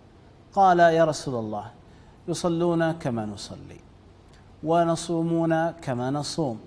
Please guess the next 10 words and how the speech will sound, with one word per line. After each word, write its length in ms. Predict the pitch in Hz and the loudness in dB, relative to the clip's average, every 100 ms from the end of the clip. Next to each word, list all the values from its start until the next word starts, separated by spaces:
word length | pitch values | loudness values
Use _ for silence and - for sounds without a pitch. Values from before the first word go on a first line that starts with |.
| - - - - - 151 | -20 -20 -20 -20 -16 -4
ولهم 380 | 165 160 151 | 0 0 0
فضائل 600 | 139 147 143 160 156 139 131 | -4 -4 -2 0 0 -2 -6
في 180 | 147 | -6
أموالهم 560 | 151 147 156 170 160 165 | -6 -4 0 0 -2 -2
يتصدقون، 880 | 185 180 - 180 151 151 180 190 208 | -2 -4 -2 -4 -2 -2 0 -2 -2
وليس 380 | 214 233 180 165 | -4 -2 -2 -2
عندنا 320 | 147 127 120 | -4 -4 -4
شيء 280 | - 135 120 | -6 -6 -6
نتصدق 640 | 113 123 - 110 110 - | -6 -8 -8 -10 -8 -10
به." 260 | 98 98 | -12 -18